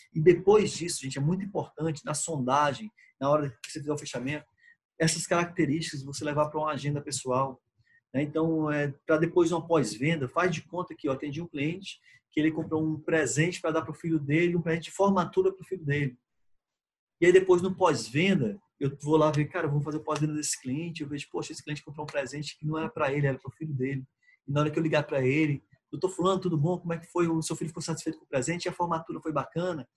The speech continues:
Pô, deve tá super orgulhoso do seu filho. "Olha, diga que eu mandei meus parabéns pra ele.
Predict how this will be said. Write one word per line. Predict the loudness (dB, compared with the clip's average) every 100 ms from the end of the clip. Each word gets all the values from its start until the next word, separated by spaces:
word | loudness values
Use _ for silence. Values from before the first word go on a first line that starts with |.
| _ _ -4
Pô, |
deve | -2 0
tá | -2
super | -2 -2 0
orgulhoso | 0 -2 -2
do |
seu | -6
filho. | -2 0
"Olha, | 0 -2
diga | -2
que | -4
eu | -4
mandei | -4 -4
meus | -4
parabéns | -2 -2 -2 -6
pra | -4 -2
ele. | -2 -4